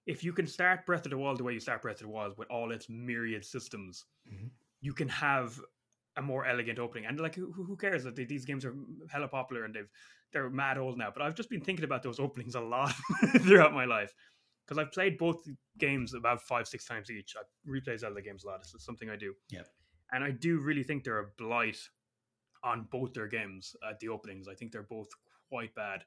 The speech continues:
Speaker 1: with, uh, actually finding Twilight Princess the worst of the two.
Speaker 2: Yeah.
Speaker 1: Such a kind of a disappointing, sl-, slow opening. And I, I really do feel another reason why I think it's a really, it's why it's the,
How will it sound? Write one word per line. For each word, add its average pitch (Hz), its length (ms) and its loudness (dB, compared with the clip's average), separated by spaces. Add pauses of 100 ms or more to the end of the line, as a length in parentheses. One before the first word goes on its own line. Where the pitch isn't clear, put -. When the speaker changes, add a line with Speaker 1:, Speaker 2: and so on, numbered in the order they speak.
(220)
Speaker 1:
with, - 180 -12 (180)
uh, 107 40 -14 (180)
actually 110 380 -8 (280)
finding 104 280 -12
Twilight 104 300 -8
Princess 101 420 -12 (160)
the 110 80 -12
worst 107 320 -8
of 101 80 -18
the 101 80 -18
two. 101 220 -12 (260)
Speaker 2:
Yeah. 135 220 6
Speaker 1:
Such 113 180 -4
a 113 60 -8
kind 110 240 -12
of 104 100 -16 (280)
a 117 60 -12
disappointing, 113 920 -8 (840)
sl-, - 240 -14 (140)
slow 120 580 -2
opening. 113 300 -6
And 123 100 2
I, 165 220 4
I 156 60 6
really 165 260 4
do 156 220 0
feel 135 180 -2
another 139 300 0
reason 127 260 -2
why 117 180 0
I 107 40 -2
think 117 180 -10
it's 113 140 -10
a 104 40 -14
really, 110 500 -6 (600)
it's - 160 -8
why 123 120 4
it's 110 140 -4
the, 113 220 -4